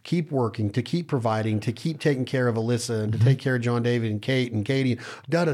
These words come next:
Speaker 1: da, da, da, da, da. It's like, what is better lifestyle? What is cooler than that?
Speaker 2: I know. And you said something there where you, you know, put speckle bellies, you know, twelve, eighteen, twenty, or whatever the date was you shot 'em. And,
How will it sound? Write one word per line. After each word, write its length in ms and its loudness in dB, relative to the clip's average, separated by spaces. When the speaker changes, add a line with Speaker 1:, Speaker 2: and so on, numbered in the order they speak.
Speaker 1:
da, 60 -6
da, 180 0
da, 80 2
da, 80 -2
da. 180 0
It's 220 -2
like, 160 0
what 400 0
is 240 0
better 380 0
lifestyle? 560 0
What 180 4
is 140 -2
cooler 360 0
than 140 0
that? 300 -2
Speaker 2:
I 80 2
know. 280 2
And 340 0
you 300 2
said 220 0
something 300 0
there 200 2
where 140 -2
you, 200 -2
you 80 0
know, 140 -2
put 280 -4
speckle 340 -2
bellies, 920 -4
you 120 -6
know, 260 -8
twelve, 360 0
eighteen, 540 -2
twenty, 540 -2
or 120 -4
whatever 300 -4
the 100 -6
date 260 -2
was 240 -2
you 80 -8
shot 300 -2
'em. 140 -4
And, 180 -8